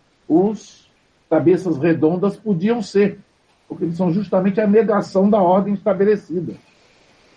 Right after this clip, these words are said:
Eles precisavam restaurar a igreja original do Cristo. Um mestre, doze discípulos. Não quer grandes ajuntamentos.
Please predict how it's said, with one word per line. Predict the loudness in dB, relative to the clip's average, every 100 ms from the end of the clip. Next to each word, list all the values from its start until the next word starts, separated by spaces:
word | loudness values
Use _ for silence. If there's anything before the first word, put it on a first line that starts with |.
| _ -6
Eles | -4
precisavam | -4 -2 0 0
restaurar | 0 -2 0 2 4 4 2 0
a | -2
igreja | 2 2 2 2 0
original | -2 -2 -2 0 -2
do | -2
Cristo. | -2 -2 -4 -14 _ _ _ _ _ _ _ 0
Um | 2 2
mestre, | 2 2 0 -2 -8
doze | 0 0 0 -4
discípulos. | -10 -10 -10 -12 -20 _ _ _ _ _ _ _ _ _
Não | -8
quer | 0 0 0 -2
grandes | 2 2 0 -2
ajuntamentos. | -2 -4 -6 -6 -8 -14 _ -20